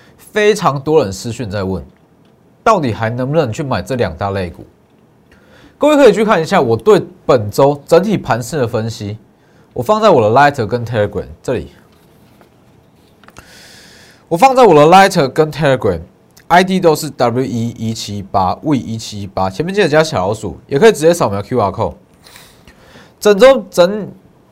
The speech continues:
本周整体盘势的分析我已经放在里面了。其实我在文章内写得非常清楚，航运跟钢铁类股还可以买，还可以去追。但是我在这边也告诉各位，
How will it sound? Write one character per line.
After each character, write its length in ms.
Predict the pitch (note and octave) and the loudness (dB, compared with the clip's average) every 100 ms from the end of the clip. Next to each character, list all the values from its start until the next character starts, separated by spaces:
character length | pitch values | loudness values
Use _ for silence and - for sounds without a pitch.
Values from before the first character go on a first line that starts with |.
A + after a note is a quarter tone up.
| _ | _
本 180 | D#3+ D#3 | 0 4
周 140 | A#3 | 4
整 180 | A#3 F3+ | 4 0
体 80 | F3+ | 0
盘 200 | D3 B2 | -4 -4
势 120 | E3 | -2
的 60 | |
分 180 | C#3 C#3 | -2 -4
析 120 | A#2+ C3+ | -6 -2
我 140 | D#3+ | 0
已 40 | |
经 80 | D3 | 0
放 160 | C#3 A#2+ | -2 -6
在 80 | A#2 | -6
里 140 | F2 | -6
面 180 | E2 E2 | -8 -10
了。 100 | D2+ - _ _ _ _ _ _ _ - - | -12 -20 _ _ _ _ _ _ _ -20 -2
其 100 | F#3+ | 4
实 80 | |
我 160 | B3 G3 | 4 4
在 100 | F#3 | 4
文 200 | G3+ D3 | 2 2
章 160 | D3 D3 | 0 -4
内 160 | D3+ | -4
写 140 | B2+ G2+ | -6 -6
得 80 | F#2+ | -6
非 220 | - B2 | -4 -4
常 200 | B2 F#2+ | -4 -8
清 220 | F#2+ F#2+ | -10 -12
楚， 220 | G2+ D#2 - _ _ _ _ _ _ - | -12 -16 -18 _ _ _ _ _ _ -4
航 260 | D#3+ F3+ | 0 2
运 240 | A#3+ G#3 F#2+ - _ _ - | 2 0 -4 -16 _ _ -4
跟 380 | D#3 D#3+ D#3 - _ _ | -2 0 -4 -14 _ _
钢 180 | D3+ D3+ | -10 -6
铁 80 | A2+ | -2
类 160 | A#2+ | 0
股 220 | A#2 D#2+ - _ | 0 -6 -16 _
还 240 | - G#2+ | -12 -10
可 180 | A2+ A#2 | -10 -10
以 40 | G#2 | -10
买， 160 | G2 - _ _ _ _ _ _ _ | -10 -14 _ _ _ _ _ _ _
还 160 | - F3 | -6 -2
可 120 | G#3 | 0
以 60 | D3+ | -2
去 100 | D#3+ | -4
追。 340 | - B2 A#2 - _ _ _ _ _ _ _ _ _ _ _ | -4 -4 -4 -10 _ _ _ _ _ _ _ _ _ _ _
但 140 | A3+ | -2
是 60 | A3+ | 0
我 100 | D3+ | 2
在 140 | E3 | 2
这 80 | E3+ | 0
边 100 | D#3+ | -2
也 60 | G#2+ | -2
告 120 | A#2+ | -4
诉 120 | A#2+ | -4
各 140 | A2+ | -4
位， 200 | G2+ F#2 | -2 -2